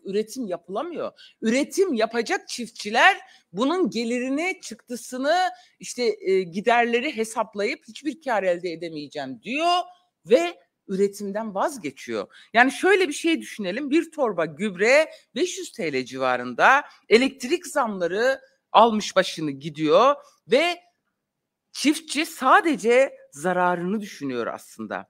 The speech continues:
Zararını kesmek derdinde ve kar elde etmenin hayal olduğu bir üretim tablosunda yaşıyoruz. Ya geçen hafta çiftçileri ziyaret ettim,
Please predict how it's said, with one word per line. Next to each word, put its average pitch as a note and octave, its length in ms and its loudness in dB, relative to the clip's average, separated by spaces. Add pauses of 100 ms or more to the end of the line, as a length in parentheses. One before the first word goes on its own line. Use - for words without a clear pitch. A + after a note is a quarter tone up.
(160)
Zararını A3 680 4
kesmek G#3 640 -8
derdinde D3+ 840 -2 (300)
ve C4+ 280 4 (340)
kar C4 280 0
elde E3 340 -2
etmenin E3+ 720 -10
hayal A3 460 0
olduğu D#3+ 640 -6 (180)
bir F#3 200 -8
üretim E3 420 -6
tablosunda C#3+ 880 -6 (220)
yaşıyoruz. C3 680 -8 (220)
Ya F3+ 340 2
geçen D4 280 0
hafta D4 400 0
çiftçileri B3+ 840 -6
ziyaret D#3 480 0
ettim, D#4 580 -2